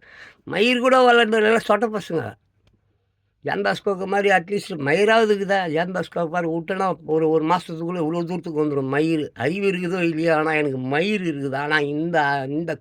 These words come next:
கம்நாட்டிங்களுக்கு மயிர் கூட இல்லை, சொட்ட பசங்க, தொப்பை பசங்க. துண்ணு, துண்ணு தொப்பையை வளர்க்குறான். ஆ? ஆ?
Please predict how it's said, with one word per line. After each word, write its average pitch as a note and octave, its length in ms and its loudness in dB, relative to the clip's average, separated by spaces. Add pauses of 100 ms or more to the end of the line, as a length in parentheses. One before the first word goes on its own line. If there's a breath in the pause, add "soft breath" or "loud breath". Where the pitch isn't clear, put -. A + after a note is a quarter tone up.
(120)
கம்நாட்டிங்களுக்கு F3 760 -2
மயிர் F3+ 400 0
கூட F#3+ 220 0
இல்லை, C#3+ 160 -2 (160)
சொட்ட E3 380 -4 (100)
பசங்க, D3 380 -6 (460 loud breath)
தொப்பை D3+ 540 -4
பசங்க. G2+ 360 -14 (840 soft breath)
துண்ணு, A3 360 -2
துண்ணு G3+ 420 -2
தொப்பையை F#3+ 380 2
வளர்க்குறான். D3+ 600 2 (680 loud breath)
ஆ? D#3+ 220 -4 (1500)
ஆ? F3+ 120 -8